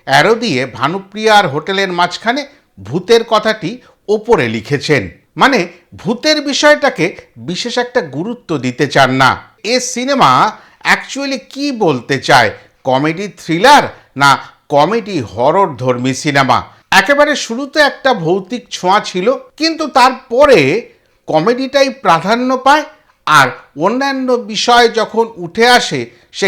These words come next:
কোর্টরুম ড্রামা বলতে পারেন বা প্রেম প্রণয়ের বন্ধন বলতে পারেন, সেই সব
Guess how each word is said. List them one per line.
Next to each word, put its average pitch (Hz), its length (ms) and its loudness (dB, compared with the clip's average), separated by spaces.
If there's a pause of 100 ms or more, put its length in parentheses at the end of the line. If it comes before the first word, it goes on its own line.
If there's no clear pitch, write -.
(160)
কোর্টরুম 180 540 -2
ড্রামা 160 400 2
বলতে 165 340 -2
পারেন 175 360 4 (320)
বা 151 180 6 (340)
প্রেম 160 220 2 (140)
প্রণয়ের 180 420 2 (280)
বন্ধন 160 500 0 (100)
বলতে 175 340 -2
পারেন, 185 340 2 (260)
সেই 262 300 0
সব 285 220 0